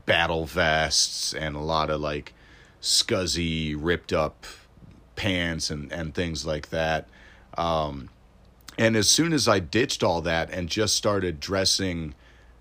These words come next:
as myself, you know, uh, heels and, you know, flowy shirts and pants with patterns on them and, and, you know, being more myself,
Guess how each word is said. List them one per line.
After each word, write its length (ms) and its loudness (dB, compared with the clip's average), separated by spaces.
as 280 0
myself, 920 2
you 140 -4
know, 300 -6
uh, 380 -4
heels 880 0
and, 640 -8
you 120 -8
know, 220 -10
flowy 340 2
shirts 560 0
and 200 -10
pants 320 -4
with 200 -10
patterns 540 0
on 240 -2
them 240 -8
and, 200 -12
and, 260 -2
you 180 0
know, 260 -4
being 340 6
more 580 6
myself, 720 2